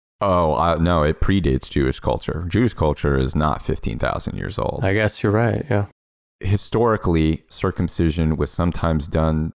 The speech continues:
Speaker 1: to the men of conquered armies instead of mutilation or castration. Instead of cutting their dick off or castrating them, which could also, also usually be fatal because of bleeding out,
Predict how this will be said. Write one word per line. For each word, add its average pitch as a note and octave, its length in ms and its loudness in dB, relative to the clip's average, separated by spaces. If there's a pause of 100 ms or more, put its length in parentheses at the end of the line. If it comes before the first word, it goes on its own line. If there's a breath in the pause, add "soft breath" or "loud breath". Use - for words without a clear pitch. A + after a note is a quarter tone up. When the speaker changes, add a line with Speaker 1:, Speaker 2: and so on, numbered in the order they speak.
(140)
Speaker 1:
to D2+ 560 0 (120)
the E2 60 0
men D#2+ 340 2
of D#2+ 140 -4
conquered - 540 -2
armies F#2 600 0 (600)
instead F#2 520 2
of D#2 640 0 (120)
mutilation E2 840 2
or C#2+ 100 0
castration. D2+ 680 -2
Instead D#2 240 -2
of - 100 -12
cutting G#2 320 0
their E2 100 4
dick E2 300 0
off D2+ 540 0
or C#2+ 120 0
castrating D2 720 -2
them, C2 260 -6 (320 soft breath)
which - 180 -2
could F2+ 100 0
also, D#2+ 580 0 (100)
also D#2 600 2 (220)
usually F#2 560 2
be D2+ 320 -2
fatal D#2 640 0
because D#2 300 -2
of C#2+ 100 -8
bleeding D2 340 2
out, D2+ 300 0